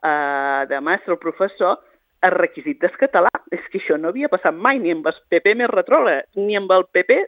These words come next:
del senyor Bauzá. I vull dir, i, i clar, no, no, no es pot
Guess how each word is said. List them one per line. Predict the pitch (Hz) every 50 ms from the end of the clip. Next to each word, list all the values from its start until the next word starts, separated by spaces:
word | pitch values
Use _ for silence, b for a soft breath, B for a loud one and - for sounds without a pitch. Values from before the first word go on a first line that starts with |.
| -
del | - 185 180 -
senyor | - 190 196 190 180 170
Bauzá. | 170 165 - - - 151 - - _ _ _ B B B B B _ -
I | - 156
vull | 147 139
dir, | 147 143 123 - _ _ -
i, | - - _ - 131
i | - -
clar, | 135 139 170 185
no, | 147 143 151 151
no, | 143 -
no | - -
es | - -
pot | - 220 220